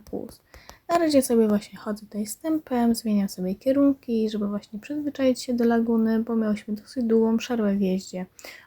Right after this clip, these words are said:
Ostatnio chyba na niej jeździłam z dobre dwa tygodnie temu, więc zawsze wolę się do niej przyzwyczaić. Tutaj już sobie najeżdżam na drążki w wstępie. Laguna jak to laguna, boi się dosłownie wszystkiego,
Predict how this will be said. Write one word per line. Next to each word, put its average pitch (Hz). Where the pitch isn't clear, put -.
Ostatnio 247
chyba 226
na 214
niej 214
jeździłam 214
z -
dobre 220
dwa 202
tygodnie 233
temu, 262
więc 226
zawsze 294
wolę 226
się 214
do 202
niej 196
przyzwyczaić. 185
Tutaj 311
już 247
sobie 202
najeżdżam 269
na 262
drążki 247
w 247
wstępie. 233
Laguna 226
jak 208
to -
laguna, 196
boi 190
się -
dosłownie 262
wszystkiego, 233